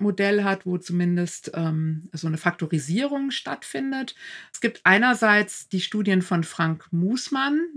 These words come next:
der Arbeitsstelle Kooperation in Göttingen, der einerseits Arbeitszeit erfasst hat von Lehrkräften bundesweit, in vielen Bundesländern. Da haben auch oft die Gewerkschaften schon Arbeitszeitstudien in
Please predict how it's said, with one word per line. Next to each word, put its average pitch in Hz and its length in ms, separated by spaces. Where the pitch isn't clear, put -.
der 185 180
Arbeitsstelle 180 540
Kooperation 185 960
in 175 180
Göttingen, 294 640
der 202 560
einerseits 180 800
Arbeitszeit 170 1040
erfasst - 460
hat 285 160
von 262 160
Lehrkräften 233 580
bundesweit, 214 640
in 180 120
vielen 233 320
Bundesländern. 220 640
Da 185 100
haben 180 160
auch 175 320
oft - 240
die 185 60
Gewerkschaften 185 720
schon 196 180
Arbeitszeitstudien 185 1000
in 156 320